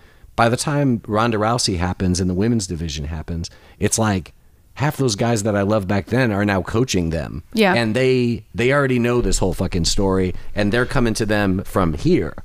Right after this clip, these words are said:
Speaker 2: Mm-hmm.
Speaker 1: And it's been crazy to see, like, how quickly the, the women's side of things has been able to develop because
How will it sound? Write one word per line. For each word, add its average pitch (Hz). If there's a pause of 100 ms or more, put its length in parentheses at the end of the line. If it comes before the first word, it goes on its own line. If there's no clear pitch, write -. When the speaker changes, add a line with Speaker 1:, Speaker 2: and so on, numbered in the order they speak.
(220)
Speaker 2:
Mm-hmm. 202
Speaker 1:
And 117 (420)
it's 110
been 107
crazy 120
to 104
see, 113
like, 92
how 98
quickly 92 (380)
the, 98
the 95
women's 123
side 95
of 87
things 95
has 87
been 95
able 90
to 85
develop 87
because 92